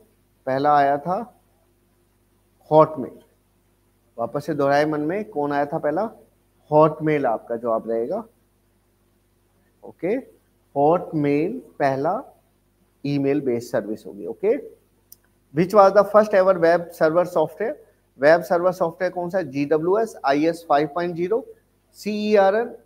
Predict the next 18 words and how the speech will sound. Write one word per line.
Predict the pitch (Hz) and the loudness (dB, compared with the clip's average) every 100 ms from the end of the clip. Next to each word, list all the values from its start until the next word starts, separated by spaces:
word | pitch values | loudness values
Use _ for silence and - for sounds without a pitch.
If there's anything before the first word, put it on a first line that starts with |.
| - | -4
एनजीआईएनएक्स। | 170 180 185 214 131 131 127 107 - - - _ _ _ _ _ _ _ _ _ _ _ _ _ _ _ _ _ _ _ _ _ _ _ _ _ _ _ _ _ | -2 0 -2 -4 -2 -2 -2 -6 -12 -20 -20 _ _ _ _ _ _ _ _ _ _ _ _ _ _ _ _ _ _ _ _ _ _ _ _ _ _ _ _ _
First | 214 226 226 - | 0 0 -2 -8
web | 147 147 165 175 180 | 0 4 4 2 -4
server | - 147 151 151 | -2 0 2 0
software, | - - - - - _ _ _ | -4 -10 -12 -20 -20 _ _ _
वापस | 123 139 | -6 -4
से | 165 | -6
बताइए, | 139 202 | -4 -4
first | 233 - 196 208 214 - - _ _ _ _ | -4 -2 2 4 2 -8 -20 _ _ _ _
वेब | 117 156 185 196 | 0 2 2 0
सर्वर | - 151 143 147 | 0 0 2 -2
सॉफ्टवेयर। | - 104 - - | -2 -10 -8 -16
संदीप | - 120 127 131 | -14 -8 -8 -4
का | 143 | -2
जवाब | 139 139 | 0 2
आ | 135 | 0
गया | 131 165 | 0 0
ए, | 156 180 226 | 0 -2 -4